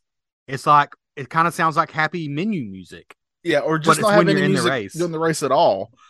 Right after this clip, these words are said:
Speaker 1: Yeah.
Speaker 2: Co-, because I will say the jet skis themselves sound great. The water sounds awesome. Uh, you know, especially for its time. So this could have even been one that they honestly could have done w-, away with the music during the race, for
Speaker 1: Yeah, you
Speaker 2: all I
Speaker 1: might be
Speaker 2: care.
Speaker 1: right.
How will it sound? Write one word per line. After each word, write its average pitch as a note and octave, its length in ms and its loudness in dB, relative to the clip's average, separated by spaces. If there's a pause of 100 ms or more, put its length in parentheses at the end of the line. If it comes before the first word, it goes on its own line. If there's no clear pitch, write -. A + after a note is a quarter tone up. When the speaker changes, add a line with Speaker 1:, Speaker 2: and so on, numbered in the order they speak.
(340)
Speaker 1:
Yeah. F3 220 6
Speaker 2:
Co-, E3 40 -4
because D#3+ 520 2
I D3+ 60 4
will E3 180 0
say F#3+ 180 0
the D#3 120 2
jet E3 220 -4
skis F3 300 -8
themselves D3 480 -2
sound F3+ 280 -4
great. F3+ 380 0 (440)
The C3+ 100 -2
water C#3 460 2
sounds F3+ 400 0
awesome. G#3+ 600 2 (920)
Uh, B2+ 360 -2 (320)
you D3+ 220 -4
know, C#3+ 180 4
especially F3+ 440 0
for E3+ 180 -2
its C#3 180 -4
time. D3+ 560 0 (440)
So D3 400 4
this C#3 360 0
could A#3 180 2
have F#3+ 60 6
even F3 160 0
been D3 160 -4
one D3 140 -2
that C#3 220 -4 (440)
they C#3 140 0
honestly F#3 300 2
could D#3+ 100 -6
have C#3+ 80 -6
done C3 300 -4 (120)
w-, C3 160 -2
away C3+ 280 2
with F3+ 160 -4
the A2+ 60 -12
music G#2+ 280 -8
during G2+ 160 -10
the F#2+ 60 -10
race, F#2+ 300 -8
for A#2 80 -10
Speaker 1:
Yeah, C3+ 80 -2
you D3 60 0
Speaker 2:
all D3 80 -2
I - 20 -2 (100)
Speaker 1:
might D#3 60 -2
be C3 80 -6
Speaker 2:
care. A#2 100 -2
Speaker 1:
right. B2 240 0